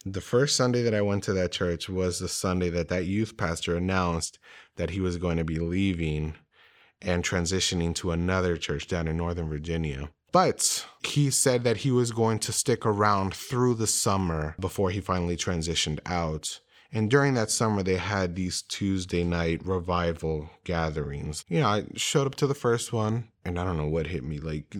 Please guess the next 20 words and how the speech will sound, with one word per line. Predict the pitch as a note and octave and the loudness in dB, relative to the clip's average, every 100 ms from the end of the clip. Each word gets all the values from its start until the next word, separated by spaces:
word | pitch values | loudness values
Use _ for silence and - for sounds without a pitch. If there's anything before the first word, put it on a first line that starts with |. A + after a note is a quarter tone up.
| E2+ | -4
like, | E2 D2+ F#2 | -4 -4 -8
worship | F#2 G2 F#2 - E2 - | 0 2 2 0 -2 -4
was | D2+ D2 - - _ _ _ - | -6 -6 -8 -10 _ _ _ -14
powerful. | - - E2+ D2 - - D#3+ F#2+ - - | -8 -2 0 0 -8 -14 -14 -14 -12 -2
I | F#2 F#2 | 2 4
experienced | F#2+ F#2 F2+ - G2+ F#2 E2+ - | 2 2 0 0 0 0 -2 -4
worship | F2+ F2 F2+ - G#2+ G2+ - - - - - | -2 0 2 0 0 -2 -4 -20 -20 -20 -4
in | G2 | 0
a | F#2 | 2
way | F2+ F2+ | 2 2
that | F2 | 2
I've | E2+ | 2
never | D#2+ E2 F2 F2+ E2+ D#2+ D2+ | 0 0 2 2 0 0 -2
experienced | - C#2+ D2 - | -2 -6 -6 -6
worship | D2+ D2+ D2 | -4 -4 -6
before. | D2+ - E2 D#2 | -10 -4 -2 0
Like, | D#2 D2+ - | 0 -2 -4
the | |
band | D#2 E2+ E2+ E2+ F2 E2 - - - - - - | -2 0 2 2 2 -2 -6 -20 -20 -20 -20 -6
was | E2 D#2 D2+ D2+ D2+ - | 0 2 2 0 -4 -6